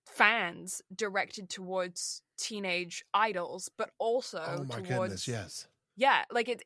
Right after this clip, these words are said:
Speaker 1: I, it's, I see it as legitimate commentary on that, but done in a very dumb, entertaining way that most people won't necessarily see the commentary for unless they decide to analyze it like us weirdos.
Speaker 2: Yeah.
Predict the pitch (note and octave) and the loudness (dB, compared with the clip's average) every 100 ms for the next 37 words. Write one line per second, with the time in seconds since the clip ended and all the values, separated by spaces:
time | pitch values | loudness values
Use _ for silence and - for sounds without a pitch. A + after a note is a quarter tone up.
0 | - A3+ B3 A#3 - A3+ - C#4+ A#3+ A3+ | 2 2 -2 -6 0 0 2 0 0 -2
1 | A3 G3 A3 G#3+ A3 G3 - - - A#3 | -4 -2 -2 -2 -4 -4 -6 -12 -2 -2
2 | F#3+ E3+ D#3 D#3 D#3+ D#3 - F#3+ F3 F3 | -2 -6 -4 -4 -4 -6 -6 -4 -4 0
3 | F3+ F3+ F3+ E3+ F3 E3+ E3 F3+ - - | 0 0 -4 -2 -2 -2 -6 -12 -20 -20
4 | - _ _ _ _ _ _ G#3 F3 E3 | -20 _ _ _ _ _ _ 2 2 2
5 | F3 F3 F#3 F3 F3+ F#3 E3 E3+ E3 E3+ | -4 -4 -6 -4 -10 -8 -8 -8 -8 -2
6 | F3 E3+ E3 F3 - F#3 F3+ - - F3+ | 0 0 0 -6 -4 -4 -4 -4 -12 -8
7 | F3 E3 E3 E3+ E3 _ _ _ _ _ | -8 -6 -6 -6 -8 _ _ _ _ _
8 | _ G3+ G3 G3 G3 F3+ F3+ F3+ - F#3+ | _ -4 -4 -2 -4 -4 -4 -6 -8 -6
9 | F#3+ F#3 - F#3+ G3 G3+ G3 G3+ G3 F#3+ | -6 -8 -8 -8 -6 -8 -8 -4 -2 0
10 | F3+ F3+ F3+ F3 F3+ F3+ - F#3 F3 F3+ | -4 -2 -6 -6 -4 -4 -4 -4 -2 0
11 | F#3 G3 G#3 F3+ F3 F3 - G3+ A3+ B3+ | 0 0 -4 -4 -4 -4 -6 -6 -4 -6
12 | - _ _ _ _ _ _ - G2+ D2+ | -10 _ _ _ _ _ _ -6 -4 -4